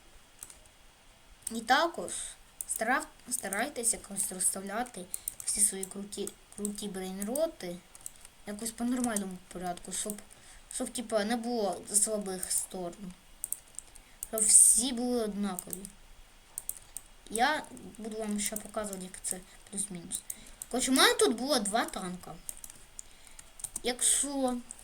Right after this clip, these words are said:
ви будете нерівномірно ставити, представте, що оце, це якась секретка з, ні,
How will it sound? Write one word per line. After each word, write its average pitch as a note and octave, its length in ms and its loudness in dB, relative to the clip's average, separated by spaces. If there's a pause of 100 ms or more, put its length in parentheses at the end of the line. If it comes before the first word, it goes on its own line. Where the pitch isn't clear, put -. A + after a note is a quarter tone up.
(320)
ви C4 100 -2
будете C4 420 -2
нерівномірно B3+ 960 2
ставити, G3 760 0 (280)
представте, E4+ 640 6
що G3+ 420 2
оце, A3+ 600 2 (640)
це C4 380 8
якась G#3+ 480 4
секретка A3+ 800 4
з, F3+ 200 -4 (720)
ні, G#3+ 180 -4